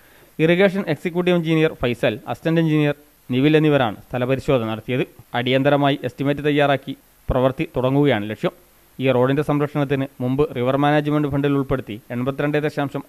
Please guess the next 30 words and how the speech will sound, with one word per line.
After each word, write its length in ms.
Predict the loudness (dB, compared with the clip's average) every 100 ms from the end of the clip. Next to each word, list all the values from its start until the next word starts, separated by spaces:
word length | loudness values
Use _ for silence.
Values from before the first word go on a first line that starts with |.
| -8
അഞ്ച് 140 | -4 -4
ലക്ഷം 180 | -2 0
രൂപയുടെ 320 | 2 0 0
പദ്ധതി 280 | -4 -4 -6 -10 _ _ -8
പി 140 | -4 0
ടി 80 | 0
റഹീം 200 | 2 0 0
എം 80 | 0
എൽ 80 | 0
എ 20 | 0
മുഖേന 260 | -2 -2 -6 -8
ഭരണാനുമതിക്കായി 680 | -4 0 2 2 0 -2 -2 -2
സമർപ്പിക്കുകയും 560 | -2 -2 -2 -2 -6 -10 _ _ _ -8
അതിന് 260 | -2 -2 -2
തുക 120 | 0 2
അനുവദിക്കുന്നതിന് 580 | 2 2 0 0 0 0 -2 -2
എം 40 | 2
എൽ 80 | 2
എ 40 | 2
റവന്യൂ 260 | 0 2 4
വകുപ്പ് 180 | 2 2
മന്ത്രിയുമായി 360 | 0 0 0 -2 -6
സംസാരിക്കുകയും 540 | -2 0 0 -2 -6 -4
ചെയ്തിരുന്നു. 340 | -2 0 -2 -4 -12 _ _ _ _ -2
ദുരന്ത 320 | 4 4 4 4
നിവാരണ 240 | 4 2 2
പ്രവൃത്തികളുടെ 480 | 2 4 4 4 4 2
ഭാഗമായി 320 | 4 0 0 0
ഈ 40 | 2
ഭാഗം 200 | 4 2